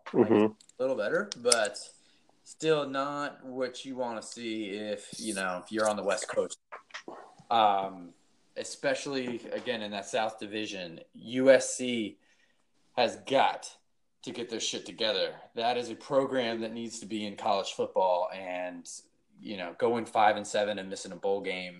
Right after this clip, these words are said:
Speaker 1: is, is not what you need.
Speaker 2: Yeah, no, I, I completely agree. And the, luckily they do have,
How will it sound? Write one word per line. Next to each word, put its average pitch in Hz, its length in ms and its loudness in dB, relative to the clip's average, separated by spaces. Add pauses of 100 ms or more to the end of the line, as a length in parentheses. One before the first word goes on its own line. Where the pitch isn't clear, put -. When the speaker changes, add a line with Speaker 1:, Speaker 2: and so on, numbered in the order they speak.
Speaker 1:
is, 87 560 -12
is 98 160 -8
not 98 240 0
what - 160 -6
you 87 60 -8
need. 85 300 -10 (1200)
Speaker 2:
Yeah, 120 260 4
no, 110 220 12
I, 101 380 8
I 101 200 4
completely 98 480 2
agree. 101 340 6
And 98 300 0
the, 101 240 6 (640)
luckily 120 280 10
they 107 100 10
do 107 120 10
have, 98 220 6